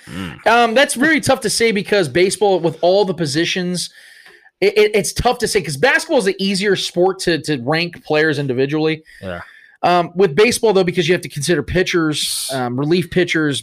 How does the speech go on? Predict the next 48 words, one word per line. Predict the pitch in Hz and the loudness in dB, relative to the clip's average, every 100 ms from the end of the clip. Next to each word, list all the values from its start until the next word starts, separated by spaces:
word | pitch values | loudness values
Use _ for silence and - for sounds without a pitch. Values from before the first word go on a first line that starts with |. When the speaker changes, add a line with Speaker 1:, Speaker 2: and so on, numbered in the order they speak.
| 120 | -8
Speaker 1:
Yeah. | 92 87 139 | -6 -2 -2
Speaker 2:
uh, | 139 - | -2 0
catchers | 220 220 226 175 | -2 0 0 2
are | 175 | 2
always | 180 175 | 2 0
tough | 180 170 | -4 -6
to | 156 | -6
decide | 151 170 165 | -4 0 0
on. | 160 156 147 - - - | 2 0 -2 -12 -10 0
I-, | 208 214 | 0 2
if | 185 | 0
I'm | 208 269 | 0 0
going | 269 254 226 | 2 2 2
off | 208 185 | 0 0
of, | 175 | 0
like, | 170 151 - _ _ - _ | 0 0 -4 _ _ -20 _
just | 131 151 214 - | -2 0 0 0
position | 208 160 202 226 196 | 0 0 0 -2 -4
players | - 214 220 185 | 0 2 2 2
alone, | 165 139 165 226 262 277 _ - - _ - | 0 0 2 2 0 -2 _ -20 -20 _ -10
George | 123 233 330 196 | 0 2 2 2
Brett, | 247 247 160 | 2 2 0
to | 165 | -4
me, | 175 190 190 | 0 2 2
is | 151 | 2
one | 175 | 0
of | 151 | -2
the | |
twenty-five | - 196 202 180 185 170 | -4 -4 -4 0 0 0
greatest | 143 156 147 - | 0 0 0 -2
players | 165 143 123 | 0 0 0
that | |
have | 117 | 0
ever | 135 127 | 0 -2
played. | - 110 - _ _ _ - | -4 -4 -6 _ _ _ -4
The | |
reason | 165 285 302 277 196 | 2 2 2 0 0
why | 147 98 98 _ - - - | 0 -2 -8 _ -20 -4 0
is | 180 | 0
because | 160 214 214 202 | 0 0 0 2
he's | 262 302 | 0 0
doing, | 247 269 233 | 2 0 0
he | 180 269 | 0 0
did | 302 220 - | 0 -2 -2
things | 214 190 170 | 0 0 -2
in | 175 | -2
an | 175 | -2
era | 180 190 160 135 | 0 2 2 2